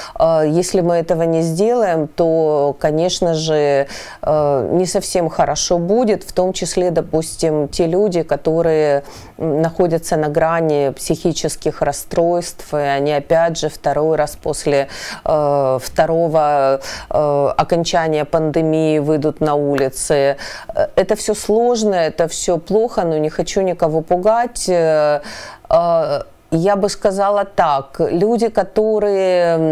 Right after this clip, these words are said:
м, смогут в себе аккумулировать, э, те процессы, которые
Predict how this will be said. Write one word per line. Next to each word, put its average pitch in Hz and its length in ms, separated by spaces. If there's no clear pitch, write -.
м, 127 60
смогут 208 800
в - 60
себе 180 580
аккумулировать, 190 1200
э, 156 360
те 190 180
процессы, 175 680
которые 165 880